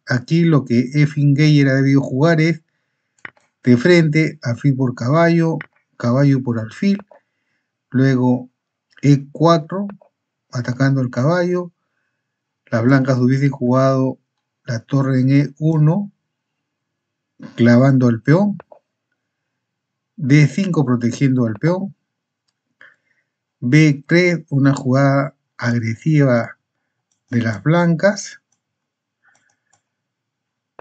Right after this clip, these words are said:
Las negras hubiesen enrocado largo. Alfil G cinco, atacando a la dama.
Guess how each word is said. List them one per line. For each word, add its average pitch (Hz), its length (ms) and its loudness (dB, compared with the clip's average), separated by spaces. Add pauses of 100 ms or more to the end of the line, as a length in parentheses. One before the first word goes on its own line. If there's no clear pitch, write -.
(1500)
Las 127 200 -2
negras 135 340 4
hubiesen 127 340 0
enrocado 120 400 -2
largo. 170 600 -4 (1300)
Alfil 139 840 0
G 156 400 2
cinco, 170 840 -2 (2000)
atacando 127 600 2
a 120 40 4
la 117 120 0
dama. 175 540 0